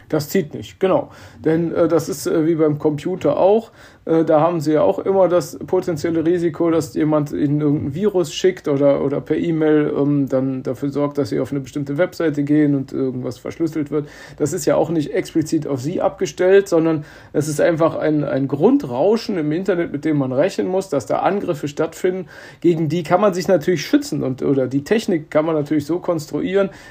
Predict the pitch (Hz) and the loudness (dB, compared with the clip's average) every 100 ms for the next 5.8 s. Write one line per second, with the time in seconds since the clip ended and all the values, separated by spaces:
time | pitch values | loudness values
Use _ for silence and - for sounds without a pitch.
0 | - 156 151 165 156 147 151 147 151 143 | -2 0 2 2 4 4 4 2 2 0
1 | 139 127 190 220 - - 190 - 151 131 | 0 2 2 2 -2 -2 0 -2 -4 -4
2 | - 131 131 139 139 127 143 - 127 135 | -6 -4 -2 0 0 0 -2 -2 -4 -6
3 | - 131 156 143 139 - 185 170 - 143 | -6 -4 -2 -2 -2 0 2 0 -2 0
4 | 156 160 160 151 156 139 135 123 143 147 | 0 0 0 0 0 -2 -2 -2 -4 -2
5 | 127 123 - 120 101 170 196 | -2 -2 -4 -4 2 4 4